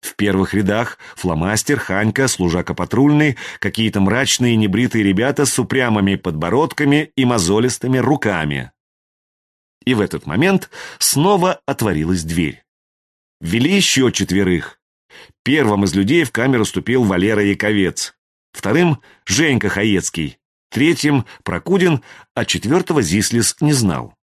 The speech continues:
За следующий час свайги набили камеру людьми до отказа. Не осталось ни одной свободной койки. Над Новосаратовым в это время как раз должно было рассветать.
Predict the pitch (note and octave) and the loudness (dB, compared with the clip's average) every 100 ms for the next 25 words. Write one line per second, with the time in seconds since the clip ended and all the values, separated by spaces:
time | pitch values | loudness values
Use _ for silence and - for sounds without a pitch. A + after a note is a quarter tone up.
0 | _ _ _ _ _ _ - G2+ E2+ F#2+ | _ _ _ _ _ _ -6 -2 -2 0
1 | F#2+ G#2 A#2 C3 A#2 C3+ B2 - - - | 0 2 0 -2 -2 0 0 -4 -10 -6
2 | - E2+ C3 F3 D3 E3 - - - - | -4 0 2 2 2 0 0 -8 -20 -4
3 | A2 D3+ F3 E3+ B2+ D#3 F3+ E3+ D#3+ G#2+ | 0 2 2 2 2 0 2 2 4 2
4 | D2+ F2 G2+ A2+ G#2 A2+ - F#2 D2 B1+ | 2 2 2 2 0 -2 -2 -4 -4 -6
5 | A#1+ - _ _ _ _ _ _ _ - | -10 -16 _ _ _ _ _ _ _ -2
6 | G#2+ E2+ - A#2 C#3 C3+ - - - A2 | 0 -2 -2 0 2 0 -4 -16 -4 0
7 | A#2 D#2 F#2 G#2 - G2 F2 E2+ A#2 - | 0 0 0 0 0 -2 -2 0 0 0
8 | C3 F2 - B1 - _ _ _ _ _ | 0 0 -2 -14 -16 _ _ _ _ _
9 | _ _ _ _ _ - F2+ D#2 F#2 D2+ | _ _ _ _ _ -4 -4 0 -2 -2
10 | C#2+ D#2 C#3 C3+ B2 B2 F#2 D2 F2 C#3+ | -4 -4 -2 0 0 0 -2 -4 -2 2
11 | C3 A#2 - - - - G2 C3+ E3+ B2 | 2 -2 -8 -20 -18 -10 -6 -2 0 0
12 | G2+ F#2 A#2 C3 B2 G#2+ G#2 - G#2 A#2 | -2 0 0 0 0 0 0 -2 -2 -2
13 | F2+ C2 - - | -4 -6 -10 -20